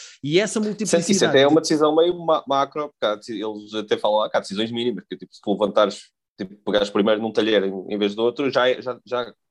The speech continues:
Speaker 2: corta e já faz um, uma
Speaker 1: Sim,
Speaker 2: realidade
Speaker 1: sim.
Speaker 2: paralela e às vezes a, a mais pequena das decisões, eh, tem um efeito borboleta maior do que uma decisão grande.
Speaker 1: Exato. E,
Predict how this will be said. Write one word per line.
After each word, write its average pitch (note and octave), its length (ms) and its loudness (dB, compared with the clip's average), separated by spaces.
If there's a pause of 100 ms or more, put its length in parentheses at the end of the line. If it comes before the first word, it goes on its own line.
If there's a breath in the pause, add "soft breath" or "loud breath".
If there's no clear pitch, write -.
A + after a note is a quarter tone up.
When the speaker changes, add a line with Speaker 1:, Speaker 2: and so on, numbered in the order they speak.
(140)
Speaker 2:
corta B2 340 0
e B2 60 -2
já B2+ 160 -4
faz - 240 -8
um, B2 480 -14 (760 soft breath)
uma A#2+ 140 2
Speaker 1:
Sim, E3 60 2
Speaker 2:
realidade A#2+ 240 6
Speaker 1:
sim. B2 60 -4
Speaker 2:
paralela A#2+ 280 2
e C3 100 -2
às B2+ 140 2
vezes C3 460 -6 (680)
a, A#2+ 340 2
a A2+ 40 2
mais C#3 240 -2
pequena C3 320 -2
das B2+ 140 -2
decisões, C3+ 760 -8
eh, C#3 520 0 (1300)
tem B2 120 2
um B2+ 100 2
efeito B2+ 800 -2 (140)
borboleta A#2 480 2 (800)
maior A2+ 380 4
do A#2 100 -6
que A#2 60 -8
uma B2 60 0
decisão A#2 280 -2
grande. G#2 180 -4 (400)
Speaker 1:
Exato. G3 480 -6 (100)
E, F3 360 -4